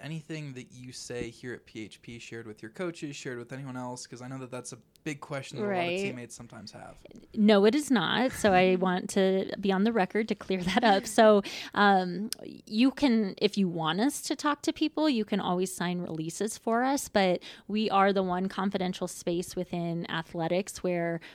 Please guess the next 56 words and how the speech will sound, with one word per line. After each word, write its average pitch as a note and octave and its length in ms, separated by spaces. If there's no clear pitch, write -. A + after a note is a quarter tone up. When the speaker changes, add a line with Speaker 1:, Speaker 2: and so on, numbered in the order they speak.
Speaker 2:
what G3+ 140
you G#3+ 140
share G#3 340
with G#3 200
us F#3+ 540
stays F3 420
here. F#3 300
There G3+ 180
are G#3 180
some G#3 240
exceptions, G3+ 540
but - 140
those F#3+ 220
are F#3+ 60
more F3+ 220
about E3+ 280
safety F#3+ 440
concerns, F3+ 920
um, F3 280
like F#3+ 260
any F#3+ 280
other E3 240
therapist E3 600
would D#3 120
have D#3+ 220
outside E3 400
of F#3 100
here. G#3 280
But E3 280
I F#3 140
think F#3 180
that's E3+ 160
a E3+ 60
great F3 220
question C4+ 340
because G#3 300
I F3+ 80
think G3 160
a - 60
lot G3 140
of G3 80
the F#3+ 60
time F#3 180
people F3+ 220
are E3+ 240
like, D3+ 240
"I F4+ 280
don't C#4+ 120
wanna B3+ 200
talk A3+ 280
to A#3 120
them F#3+ 220
if F#3+ 100
they're F#3+ 160
gonna F#3 200
go F3+ 380